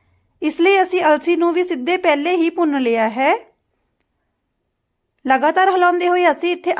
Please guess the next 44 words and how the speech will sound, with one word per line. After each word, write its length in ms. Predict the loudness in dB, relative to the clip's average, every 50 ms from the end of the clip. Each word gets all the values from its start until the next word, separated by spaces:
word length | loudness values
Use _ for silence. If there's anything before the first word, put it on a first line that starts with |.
| 0
ਅਲਸੀ 280 | 0 0 -2 -2 -4 -2
ਨੂੰ 120 | 0 0 -2
ਵੀ 60 | -2
ਭੁੰਨ 240 | -2 -2 -2 -2 -2
ਕੇ 140 | -2 -4 -6
ਤਿਆਰ 320 | -4 -2 0 0 2 0 0
ਕਰ 200 | -2 -2 -2 -2
ਲਿਆ 260 | -2 0 0 0 0
ਹੈ। 160 | 2 0 0 -2 -4 -8 _ _ _ _ _ _ _ _ _ _ _ _ _ _ _ _ _ _ _ _ _ _ _
ਹੁਣ 200 | 0 2 4 4
ਅਸੀਂ 180 | 2 2 0 0
ਅਲਸੀ 420 | 2 2 2 2 2 0 0 0 2
ਨੂੰ 180 | 2 2 2 2
ਵੀ 120 | 2 2
ਇੱਕ 160 | 2 0 -2
ਪਲੇਟ 320 | -6 -4 -2 -2 -2 -2 -2 -4
ਦੇ 100 | -4 -4
ਵਿੱਚ 160 | -2 -4 -2
ਕੱਢ 240 | 0 0 0 0 -2
ਲਵਾਂਗੇ 400 | -2 0 0 0 0 0 0 -2
ਅਤੇ 140 | -2 -2
ਬਿਲਕੁਲ 360 | -2 0 0 0 2 2 0 0
ਬਰੀਕ 320 | 2 0 0 0 0 0 -2
ਪੀਸ 280 | -2 -2 -2 -2 -2
ਕੇ 100 | -6 -8 -6
ਤਿਆਰ 320 | -2 0 2 2 2 2
ਕਰ 180 | 2 0 0 0
ਲਵਾਂਗੇ। 520 | 0 -2 0 0 0 0 0 0 0 -2 -2 -2 -6 _ _ _ _ _ _ _ _ _ _ _ _ _ _ _ _ _ _ _ 0
ਅਸੀਂ 340 | 0 0 2 0 0 0
ਇੱਥੇ 240 | 0 0 0 0 0 2 2 2
ਅਲਸੀ 380 | 2 2 2 0 -2 0 0
ਅਤੇ 160 | 0 0 0 0
ਹਰੀ 240 | 2 0 0 0 0
ਮੂੰਗ 240 | 0 2 0 0
ਦਾਲ 320 | 0 0 2 2 2 2 2
ਨੂੰ 120 | 0 -2
ਬਿਲਕੁਲ 340 | -2 -4 -4 -2 -2 -4 -4
ਬਰੀਕ 300 | -2 -4 -4 -4 -6 -6
ਪੀਸ 260 | -6 -6 -6 -6 -8 -6
ਕੇ 120 | -8 -8
ਤਿਆਰ 280 | -6 -2 0 0 0 0
ਕਰ 200 | 0 -2 -2 -2
ਲਿਆ 280 | -2 -2 -2 -2 -2 -2
ਹੈ। 220 | 0 0 -2 -2